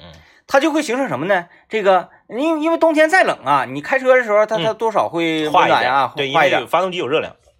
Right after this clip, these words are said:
Speaker 2: 嗯，也就是说我的车的这个机盖子上，
Speaker 1: 嗯。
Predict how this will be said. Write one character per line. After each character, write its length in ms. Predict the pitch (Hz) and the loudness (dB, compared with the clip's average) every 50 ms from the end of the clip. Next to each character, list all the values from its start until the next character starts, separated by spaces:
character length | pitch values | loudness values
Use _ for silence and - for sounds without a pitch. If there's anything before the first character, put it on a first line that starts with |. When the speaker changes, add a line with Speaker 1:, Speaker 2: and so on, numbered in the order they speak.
| - - | -20 -16
Speaker 2:
嗯， 180 | 120 110 98 - _ - - - - - - _ | -16 -16 -16 -18 _ -20 -20 -20 -20 -20 -16 _
也 100 | - 185 | -4 -2
就 60 | 240 | 0
是 40 | 254 | 2
说 100 | 262 254 | 4 4
我 220 | 226 165 135 - - | 4 2 -2 -4 -2
的 120 | - 208 | -4 -2
车 200 | 202 175 170 156 | 0 0 0 0
的 100 | 156 156 | 0 0
这 100 | 143 147 | -2 -2
个 80 | 139 131 | -4 -6
机 120 | 120 123 | -2 0
盖 220 | 131 135 117 101 | 2 2 2 0
子 60 | 82 85 | -2 -8
上， 100 | 80 - _ _ _ | -16 -20 _ _ _
Speaker 1:
嗯。 160 | - - 80 | -20 -20 -20